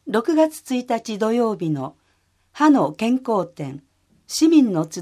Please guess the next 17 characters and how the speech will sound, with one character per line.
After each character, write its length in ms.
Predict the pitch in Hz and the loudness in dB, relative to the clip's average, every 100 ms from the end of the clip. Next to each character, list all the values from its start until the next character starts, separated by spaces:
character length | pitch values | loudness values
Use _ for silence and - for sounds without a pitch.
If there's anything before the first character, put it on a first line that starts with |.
| 196 208 | -4 -4
い 80 | |
で 220 | 190 185 185 175 | -2 -2 -2 -2
表 40 | |
彰 400 | 170 170 170 151 | -2 0 -2 -2
し 180 | 156 131 | -4 -8
ま 140 | 135 | -8
す。 280 | 135 - - _ _ _ _ _ _ _ _ _ _ _ _ _ _ | -10 -16 -20 _ _ _ _ _ _ _ _ _ _ _ _ _ _
検 200 | 247 302 | 2 4
診 300 | 311 269 240 | 4 0 -2
期 220 | - 208 | -4 -14
間、 340 | - 147 127 151 _ _ _ _ _ | -8 -8 -8 -16 _ _ _ _ _
受 140 | 196 214 | -8 -4
診 320 | 285 269 262 | 4 6 6
方 320 | 262 214 175 | 2 -2 -2
法。 420 | 175 139 123 156 _ _ _ _ _ _ _ _ _ _ _ - | -4 -6 -6 -10 _ _ _ _ _ _ _ _ _ _ _ -10
四 140 | - | 0
月 240 | 285 320 | 2 2